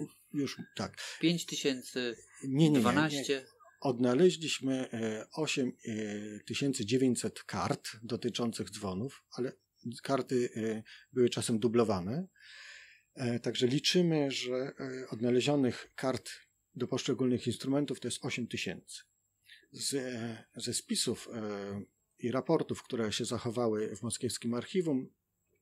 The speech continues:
Speaker 1: e, tego Wydziału o-, o-, Ochrony, e, Zabytków, e, Przeszłości, wynika, że oni doczu-, do-, doliczyli się około jedy-, jedenastu tysięcy instrumentów.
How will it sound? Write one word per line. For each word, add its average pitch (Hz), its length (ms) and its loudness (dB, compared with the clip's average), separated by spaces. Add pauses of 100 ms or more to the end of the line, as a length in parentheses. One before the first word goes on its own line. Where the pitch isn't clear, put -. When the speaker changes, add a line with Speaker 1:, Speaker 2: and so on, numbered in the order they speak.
(220)
Speaker 1:
e, 110 720 -6 (1400)
tego 110 260 0
Wydziału 117 460 6
o-, 110 380 -4
o-, 110 160 -10
Ochrony, 117 680 -4 (360)
e, 98 40 -8
Zabytków, 117 760 -4 (720)
e, 110 360 -10
Przeszłości, 139 720 -2
wynika, 135 400 2
że 120 280 -4 (120)
oni 135 220 -2
doczu-, 135 280 0
do-, 135 440 -2 (460)
doliczyli 131 600 -2
się - 140 -2
około 117 200 2
jedy-, 113 220 -2
jedenastu 120 520 2
tysięcy 101 640 -6 (600)
instrumentów. 95 760 -6